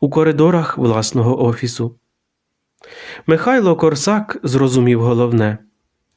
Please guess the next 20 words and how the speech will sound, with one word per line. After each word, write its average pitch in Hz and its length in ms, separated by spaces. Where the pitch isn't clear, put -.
Справжнє 123 520
багатство 120 680
вимірюється 190 880
не 160 140
цифрами 117 560
в 113 80
банку, 120 560
а 131 100
здатністю 123 680
залишитись 120 680
людиною 120 640
навіть 151 380
тоді, 151 500
коли 160 280
на 165 140
тобі 175 340
брудне 123 500
шмаття. 113 640
А 127 140
діти, 131 500